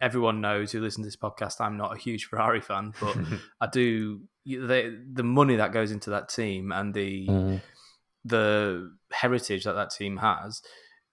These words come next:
Speaker 1: even as someone who's not a huge fan of that team, I,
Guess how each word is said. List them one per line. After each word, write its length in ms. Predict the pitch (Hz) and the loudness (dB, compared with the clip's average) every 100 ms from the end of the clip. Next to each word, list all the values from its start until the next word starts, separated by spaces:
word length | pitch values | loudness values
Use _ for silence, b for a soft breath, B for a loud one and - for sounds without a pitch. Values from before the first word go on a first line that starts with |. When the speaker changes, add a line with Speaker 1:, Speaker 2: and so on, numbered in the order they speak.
| - | 2
Speaker 1:
even 300 | 131 127 123 | 4 4 2
as 140 | 110 | 0
someone 220 | 107 107 | 0 0
who's 180 | 104 98 | -2 0
not 320 | 104 101 107 | -2 -2 -6
a 40 | - | -6
huge 280 | 110 101 | -4 -4
fan 200 | - 95 | -2 -2
of 80 | 104 | 0
that 180 | 101 95 | 0 -2
team, 460 | - 101 107 113 - _ _ _ _ _ _ _ _ - | -2 -4 -2 -4 -8 _ _ _ _ _ _ _ _ -8
I, 160 | - | -6